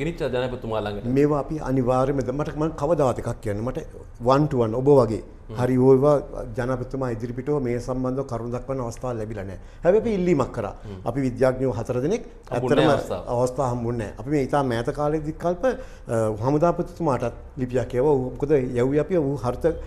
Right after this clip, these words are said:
Speaker 2: කෘෂිකර්ම ක්‍රියාන්විත
Speaker 1: ඔව්, තව අවස්ථා
Speaker 2: මධ්‍යස්ථානයේ,
Speaker 1: දුන්නේ නැහැ.
Speaker 2: ආ, අපි යවල දැන් සුමාන දෙකක් විතර වෙනවා. අපිට තාම හම්බුන්නේ නැහැ අවස්ථාවක්. අපි බලමු ඉදිරියට අවස්ථාවක් හම්බෙයි. අපිට පෙන්නලා දෙන්න ඕනේ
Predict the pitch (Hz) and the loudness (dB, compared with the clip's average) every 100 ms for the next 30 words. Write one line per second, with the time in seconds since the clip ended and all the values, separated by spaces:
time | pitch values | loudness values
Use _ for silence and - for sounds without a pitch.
0 | - - 147 - 143 143 - 135 131 139 | -12 -8 -8 -2 0 0 0 0 2 2
1 | 135 135 120 131 120 143 120 95 - - | 6 4 6 4 4 2 2 -2 -4 4
2 | 160 160 - 180 156 147 147 156 156 151 | 6 6 4 4 4 6 6 8 4 2
3 | 139 127 117 110 101 131 110 104 165 185 | 2 2 2 0 -2 -4 -4 -4 -4 -4
4 | 196 156 147 123 113 104 104 113 110 107 | -4 0 0 0 -2 -4 -6 -4 -6 -4
5 | 175 190 135 123 139 123 110 117 110 107 | -2 0 -2 0 -2 -2 -4 -2 -2 -4
6 | - 110 - 120 170 170 190 196 170 190 | -6 -10 -8 -4 -2 -2 -4 0 0 0
7 | 214 226 208 202 202 185 156 | 0 0 2 0 0 -2 -2